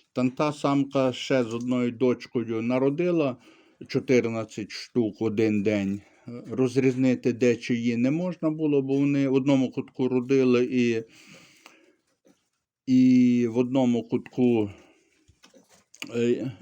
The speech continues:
ну, і разом їх виховували. То зараз от тут є, е, дев'ять їхніх дочок, і всі вони ось тим самцем. Е,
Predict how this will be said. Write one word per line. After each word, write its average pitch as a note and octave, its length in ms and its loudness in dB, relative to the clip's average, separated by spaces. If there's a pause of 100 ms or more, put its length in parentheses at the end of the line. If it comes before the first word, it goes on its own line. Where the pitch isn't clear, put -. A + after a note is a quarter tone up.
ну, B3+ 220 2
і C3+ 200 6
разом B2+ 400 0
їх B2+ 220 -2
виховували. A#2 760 0
То G#3 380 -4
зараз C3+ 400 0
от B2+ 200 -2
тут B2 300 2
є, A2+ 240 0 (640)
е, G#2+ 560 0 (720)
дев'ять A#2 500 0
їхніх C3 480 2
дочок, F#3 600 -2 (720)
і C3 280 4
всі E3 320 -2
вони C3 280 2
ось A#2 340 -2
тим A#2+ 220 0
самцем. F2+ 540 -8 (680)
Е, G#2+ 600 -2